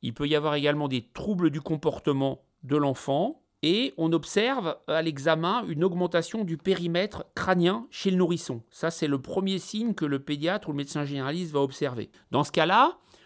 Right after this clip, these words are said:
on va être amené à faire un scanner cérébral, et là, on peut retrouver parfois une hémorragie cérébrale.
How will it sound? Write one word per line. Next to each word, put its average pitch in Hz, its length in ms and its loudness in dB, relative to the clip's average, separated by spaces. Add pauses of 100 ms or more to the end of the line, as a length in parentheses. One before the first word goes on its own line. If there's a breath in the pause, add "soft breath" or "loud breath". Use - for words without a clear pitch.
(240 soft breath)
on 131 100 0
va 160 120 4
être 160 160 -2
amené 165 300 0
à 151 80 2
faire 143 460 0
un - 60 -10
scanner 247 460 -2
cérébral, 180 720 0 (420 soft breath)
et 120 120 -2
là, 165 100 0
on 196 80 0
peut 156 140 -2
retrouver 135 480 -2
parfois 147 560 -4 (280 soft breath)
une 160 160 2
hémorragie 147 520 -2
cérébrale. 123 640 -6